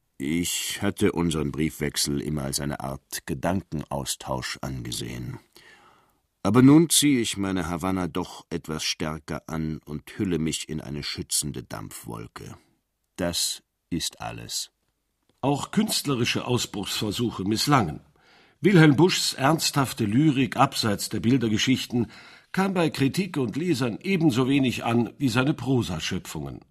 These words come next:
Speaker 2: Sein Publikum akzeptierte nur, was es von ihm bereits kannte und liebte.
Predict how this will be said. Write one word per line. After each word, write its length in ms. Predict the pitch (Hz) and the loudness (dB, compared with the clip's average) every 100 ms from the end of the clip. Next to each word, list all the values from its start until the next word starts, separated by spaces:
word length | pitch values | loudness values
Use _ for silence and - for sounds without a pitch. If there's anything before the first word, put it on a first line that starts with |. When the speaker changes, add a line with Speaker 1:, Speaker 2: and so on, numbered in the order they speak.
| _ _ _ - - | _ _ _ -20 -16
Speaker 2:
Sein 220 | - 113 - | -4 -4 0
Publikum 500 | 220 220 170 170 156 | 0 0 2 2 2
akzeptierte 760 | 147 - 107 - 170 185 107 | -6 -4 -6 -4 0 0 0
nur, 360 | 95 135 165 135 | 2 8 10 8
was 180 | 131 127 | 4 2
es 100 | - | -2
von 160 | 107 | -2
ihm 200 | 110 123 | -2 -2
bereits 380 | 107 80 80 - | -2 -4 -6 -6
kannte 460 | 120 117 92 107 - | 0 0 0 -4 -4
und 200 | 113 104 | -6 0
liebte. 480 | 113 104 - 71 | 0 0 -8 -14